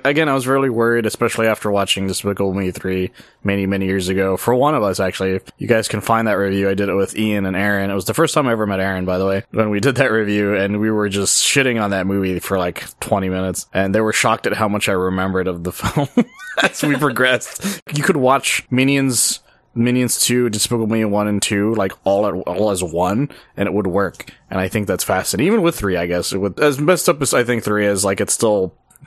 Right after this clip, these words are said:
part of its main plot. I'm always worried that the series is going to become the cash grab.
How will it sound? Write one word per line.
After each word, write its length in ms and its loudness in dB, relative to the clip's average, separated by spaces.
part 220 0
of 80 -4
its 140 -6
main 220 -2
plot. 440 -2
I'm 200 2
always 280 2
worried 240 2
that 100 -2
the 100 0
series 340 0
is 120 -2
going 320 0
to 100 -6
become 580 -2
the 100 0
cash 340 0
grab. 420 0